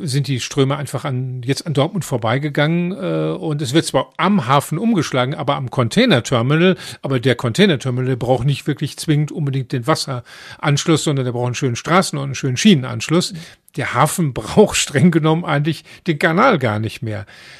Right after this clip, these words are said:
Aber die Stadt Dortmund hat natürlich erkannt, dass dieser Ort Hafen, um dieses wunderschöne A-, Hafenamt herum, dass der natürlich etwas hat. Zum einen hat Wasser immer irgendwie eine Anziehungskraft, es gibt eine gewisse Form, es gibt eine gewisse Stimmung und es ist vor allem,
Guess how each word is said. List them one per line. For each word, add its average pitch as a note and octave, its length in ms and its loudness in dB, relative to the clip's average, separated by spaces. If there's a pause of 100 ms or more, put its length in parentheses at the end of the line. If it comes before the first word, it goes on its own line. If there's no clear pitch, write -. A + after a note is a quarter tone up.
(220)
Aber D#3+ 320 2
die B2+ 100 -4
Stadt C3+ 280 -4
Dortmund C#3 480 -2
hat D#3+ 140 -6
natürlich D#3 340 -4
erkannt, C#3+ 380 -6
dass C#3 140 -4
dieser C3 460 -4
Ort F3 480 -2
Hafen, D3+ 360 0
um F#3+ 220 0
dieses C3+ 260 -4
wunderschöne E3 560 0
A-, D#3 300 -4
Hafenamt D#3+ 580 -6
herum, C#3 380 -4 (320)
dass C3+ 180 -4
der D#3 140 0
natürlich D#3 380 -2
etwas - 360 -2
hat. - 240 -6 (260)
Zum D3+ 200 -8
einen G3 300 -2
hat - 220 -14
Wasser - 300 -2
immer A3+ 180 4
irgendwie G3+ 260 0
eine D#3 100 0
Anziehungskraft, - 800 -2
es - 160 -6
gibt - 240 -4
eine C#3+ 80 -2
gewisse C#3 280 -4
Form, G#3+ 440 -2
es - 140 -6
gibt - 180 -6
eine D#3 80 -2
gewisse C3 320 -6
Stimmung G3 540 -2 (720)
und G3 440 0
es - 160 -6
ist - 160 -6
vor - 240 -4
allem, A3 460 2